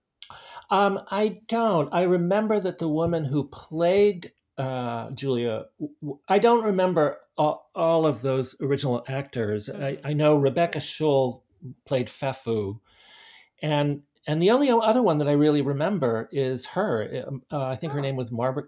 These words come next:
Speaker 1: Margaret Harrington, and she was just, uh, she was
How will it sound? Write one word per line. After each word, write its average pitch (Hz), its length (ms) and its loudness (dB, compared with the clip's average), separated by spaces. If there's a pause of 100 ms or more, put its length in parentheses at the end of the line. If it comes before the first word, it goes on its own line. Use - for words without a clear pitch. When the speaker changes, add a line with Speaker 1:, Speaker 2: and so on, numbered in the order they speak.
Speaker 1:
Margaret 135 380 -4
Harrington, 120 800 -6 (720)
and 165 180 -2
she - 220 -6
was 233 260 -2
just, - 440 -6
uh, 143 360 -2 (380)
she - 180 -8
was 214 300 -4